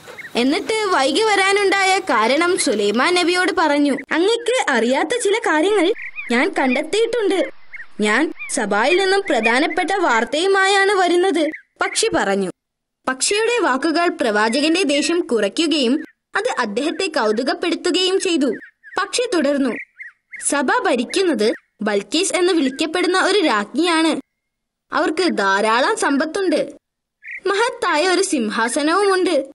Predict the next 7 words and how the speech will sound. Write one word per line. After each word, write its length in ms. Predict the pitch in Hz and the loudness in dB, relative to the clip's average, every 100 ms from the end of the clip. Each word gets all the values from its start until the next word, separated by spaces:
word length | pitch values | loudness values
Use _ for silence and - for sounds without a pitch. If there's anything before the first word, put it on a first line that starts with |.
| 339 | -6
പക്ഷേ 420 | 370 - 262 - - - - - - - - - | -2 0 0 -2 -10 -20 -20 -20 -18 -18 -16 -6
അവരെയും 600 | 226 254 403 453 523 339 | -2 0 2 2 2 0
അവരുടെ 400 | 247 226 294 311 | 0 2 2 2
ജനങ്ങളെയും 720 | 285 226 214 247 311 349 359 - - - - _ 208 | 2 0 0 0 2 2 0 -2 -16 -20 -20 _ -2
മുഴുവനായി 640 | 208 208 269 381 381 381 | 0 2 2 2 2 2
ഭരിക്കുന്നത് 680 | 359 277 269 349 370 370 381 | 2 0 0 -2 0 2 2
ഷെയ്ത്താനാണ്. 840 | 392 247 214 - 294 392 381 311 | 2 0 0 -2 0 2 2 0